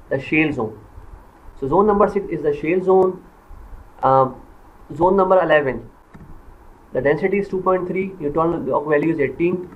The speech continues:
So eighteen neutron porosity value with, uh, two point three, uh, density, the point is lying on the matrix line sandstone,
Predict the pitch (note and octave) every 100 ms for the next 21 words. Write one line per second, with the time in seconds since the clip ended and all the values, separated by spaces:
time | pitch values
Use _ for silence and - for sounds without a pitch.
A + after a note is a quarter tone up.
0 | - - - - E3 D#3+ - G#3 A3 A3+
1 | - - - - - - - D3 D3 F3+
2 | F#3+ F3+ F3+ F3 G3+ F#3+ F3 F#3 G3 G#3
3 | D#3+ E3 - - - D3 C#3 C#3 C#3 -
4 | - - - E3+ F3+ F3 F3 F3 F#3 F#3
5 | - - C#3+ C3+ C3 - - C#3+ D3 E3
6 | G#3+ G#3+ - - C3+ C3+ D#3 G3 F#3+ F3
7 | D#3+ D3 E3 G3+ - E3 E3+ E3+ - -
8 | D#3 D3 D3 D3 - - F3+ F3+ D#3 D#3
9 | D#3 F3+ F#3 F#3+